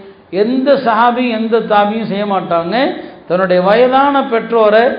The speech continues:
தானே எல்லா சுத்தம் செய்யற வேலையிலிருந்து, குளிக்க வைக்கிற வேலையிலிருந்து எல்லாத்தையும் பார்ப்பாங்க. இன்னைக்கு நம்மள அப்படி யாராவது தயாரா இருக்கிறாங்களா? பெற்றோர்கள் படுக்கையில இருக்கிறாங்களா? அதை வெறுக்கிறோம்.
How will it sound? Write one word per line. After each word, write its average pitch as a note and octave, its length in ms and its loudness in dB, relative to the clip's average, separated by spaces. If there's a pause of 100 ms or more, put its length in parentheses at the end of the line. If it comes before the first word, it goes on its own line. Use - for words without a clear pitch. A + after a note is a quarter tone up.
(340)
தானே C4 440 2
எல்லா C#4 400 2
சுத்தம் A#3+ 420 -4
செய்யற G#3+ 240 0
வேலையிலிருந்து, G3 960 -2 (220)
குளிக்க C#4 380 0
வைக்கிற A#3+ 400 0
வேலையிலிருந்து G#3+ 600 -2
எல்லாத்தையும் F#3+ 680 -4
பார்ப்பாங்க. D3 400 -4 (500)
இன்னைக்கு G3+ 320 -6
நம்மள G#3 320 -2
அப்படி G3 320 0
யாராவது F#3+ 560 0
தயாரா F#3+ 320 0
இருக்கிறாங்களா? E3+ 680 -2 (420)
பெற்றோர்கள் E3+ 580 -4
படுக்கையில F3 580 -2
இருக்கிறாங்களா? D3+ 440 -6
அதை E3 300 0
வெறுக்கிறோம். F#3+ 560 -2